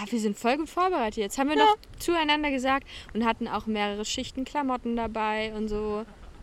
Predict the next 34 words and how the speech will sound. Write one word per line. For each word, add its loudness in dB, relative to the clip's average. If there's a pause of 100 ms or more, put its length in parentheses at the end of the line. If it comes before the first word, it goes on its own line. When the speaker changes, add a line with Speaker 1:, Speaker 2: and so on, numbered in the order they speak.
(280)
Speaker 1:
Haben 4
uns 0
mit -2
Sonnencreme -2
eingecremt. -6 (360)
Naja. 4
Speaker 2:
Immerhin 6
das. 4
Immerhin 2
hatten 4
wir 2
mehrere 2
Schichten -2
Klamotten -2
Speaker 1:
Ja. -6
Speaker 2:
dabei -4
und -2
Sportklamotten. -2 (180)
Speaker 1:
Ja. -4
Speaker 2:
Das 4
war 8 (240)
das 8
einzig 4
Intelligente, 4
was 4
wir 4
gefühlt 10
geta-, 10 (120)
getan 10
haben 12
an 6
diesem 4
Tag. 4 (120)
Speaker 1:
Ja. 4